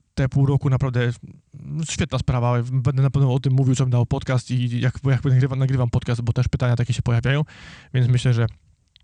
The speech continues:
o tym też poopowiadamy. A teraz, kiedy ja to nagrywam, kiedy wy to słuchacie w ogóle, no to mnie tutaj nie ma, bo jestem na urlopie i odpoczywam. Postanowiłem sobie zrobić urlop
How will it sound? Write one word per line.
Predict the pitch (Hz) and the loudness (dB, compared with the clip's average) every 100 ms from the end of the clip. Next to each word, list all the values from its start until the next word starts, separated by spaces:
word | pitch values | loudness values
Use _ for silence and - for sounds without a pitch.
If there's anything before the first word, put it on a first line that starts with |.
| _ - | _ -4
o | 135 | 0
tym | 123 | 2
też | 117 | 2
poopowiadamy. | - 117 - 107 107 139 - - - - - | 0 -2 0 -2 -2 -2 -4 -16 -20 -20 -8
A | 120 _ | -8 _
teraz, | 151 156 147 - 131 131 135 | -2 0 -2 -4 -2 -2 0
kiedy | 143 135 | 0 2
ja | 135 | 2
to | 139 | 2
nagrywam, | 131 156 175 196 202 _ - - _ | 2 2 2 0 -2 _ -20 -20 _
kiedy | - 135 | -2 0
wy | 131 | 2
to | 151 127 | 0 0
słuchacie | 123 135 143 | 0 0 0
w | 123 | 0
ogóle, | 120 135 | 0 0
no | 143 131 | 0 0
to | 139 135 _ - _ _ _ | 0 -2 _ -20 _ _ _
mnie | 123 123 151 | 0 2 2
tutaj | 160 160 | 2 2
nie | 156 | 2
ma, | 156 | 0
bo | 147 131 | 2 2
jestem | 123 123 117 | 2 0 0
na | 131 | 2
urlopie | 180 175 170 - 175 | 2 2 0 0 0
i | - 139 | 2 0
odpoczywam. | 139 - - 117 113 185 - - _ _ _ _ _ _ - | 2 0 -2 -2 -2 -6 -12 -20 _ _ _ _ _ _ -4
Postanowiłem | 131 - 127 123 123 | -2 2 4 4 2
sobie | 120 | 2
zrobić | 117 123 117 - | 2 2 0 0
urlop | 127 127 | 0 0